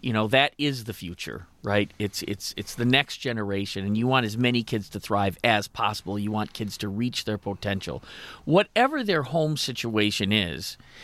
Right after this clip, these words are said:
if they're having those meals in school, you are making it that much more likely that every child will thrive, right? They are, they are not gonna be distracted in school wondering where their next meal is gonna come from. And some kids,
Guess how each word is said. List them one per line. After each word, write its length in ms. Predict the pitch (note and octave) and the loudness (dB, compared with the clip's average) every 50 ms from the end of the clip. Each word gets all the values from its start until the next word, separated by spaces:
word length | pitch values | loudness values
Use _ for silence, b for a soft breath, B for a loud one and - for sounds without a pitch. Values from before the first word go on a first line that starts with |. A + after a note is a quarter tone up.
| B B B B B - | B B B B B 2
if 180 | D3+ D#3 - | 2 2 2
they're 280 | - E3 D#3 D#3 D3+ D3 | 0 2 4 4 4 2
having 580 | C#3+ - - - G3+ A3+ A#3+ A#3 C4 B3+ A#3 | 0 -4 -4 0 2 2 2 2 2 0 0
those 240 | G3+ F#3 D#3+ D3 C3 | 2 2 0 0 0
meals 400 | C#3 C#3+ D3 D3+ D3 C3+ A#2+ A#2 | 0 2 4 4 2 2 0 -2
in 100 | A2 G#2+ | -2 -2
school, 720 | - - - - D#3 D3+ C3+ A#2 G#2 G2 G2 G2+ G#2 - _ _ - | -2 -4 -6 -4 -2 0 2 4 4 4 4 2 0 -2 _ _ -4
you 200 | - C#3+ E3 F3 | 0 4 6 6
are 160 | E3 D3+ C#3+ C#3+ | 6 6 6 4
making 420 | D3 D3+ D#3+ E3+ - E3+ D3+ C3+ | 2 2 0 0 0 0 0 0
it 160 | B2 - A2+ | 0 0 2
that 260 | A#2+ D#3 D#3+ E3+ - | 4 4 4 4 2
much 260 | - D3+ D3 B2+ - - | 0 -4 -6 -6 -6 -4
more 180 | C3 A#2 A2+ | -2 0 0
likely 400 | A2 G#2+ G#2+ G#2 - - D#3 E3 | 2 2 2 0 0 0 0 2
that 140 | D#3 D3+ A#2 | 2 2 2
every 300 | - - A#2+ G#2+ B2+ C3 | 2 2 2 2 0 -4
child 380 | A2+ - B2 A2 G#2+ G#2+ G#2 G#2 | -4 0 2 2 4 2 2 0
will 140 | G#2 G2 G2 | -4 -10 -10
thrive, 500 | - - - - D#2+ D#2+ - - - - | -8 -8 -6 -6 -6 -6 -8 -10 -8 -4
right? 280 | - G#2 G#2+ G#2 G2+ - | 0 2 2 2 0 0
They 180 | - A2+ A2 A2 | 0 2 4 4
are, 220 | G#2+ G#2 G#2 G2+ B B B B - | 4 4 2 0 B B B B 0
they 100 | A2 A#2 | 2 4
are 160 | A2+ G#2+ G2+ | 4 4 2
not 340 | G2 G#2+ A#2+ B2+ C#3+ - - | 2 2 2 2 2 2 0
gonna 200 | - D3+ D3 C#3+ | -2 -2 -2 -2
be 160 | C3 D3 C#3+ | -2 -2 -4
distracted 600 | C3 C3 B2+ - - C#3+ B2+ B2 B2+ - - A#2 | -2 -2 -4 -2 2 4 4 4 2 0 -4 -6
in 120 | A#2 A#2 A2 | -6 -6 -6
school 360 | - - - B2+ B2 A#2+ A#2 | -6 -6 -4 0 2 2 2
wondering 460 | A2 A2+ A#2 A#2 A2+ A#2 A#2 A2+ A2+ | 2 2 2 2 2 0 0 0 0
where 100 | A2 A2 | 0 0
their 140 | G#2 G#2+ G#2 | 0 2 2
next 260 | G#2+ G#2+ G#2+ - - | 2 0 0 -2 -4
meal 260 | A#2+ B2 B2+ A#2+ A2+ | -2 -2 0 2 0
is 100 | A2 G2+ | 0 0
gonna 180 | - G#2+ G2+ G#2 | 0 -2 -2 -2
come 240 | - - C#3+ D3 D3 | 0 2 2 2 2
from. 240 | - - F#2+ G2 | 0 0 0 0
And 140 | G2+ G2+ G#2 | 0 -4 -2
some 260 | - - F#3 A3 A#3+ | 0 2 2 2 0
kids, 380 | - - G3+ E3+ D#3 D3 C#3+ | 2 2 4 4 4 2 -2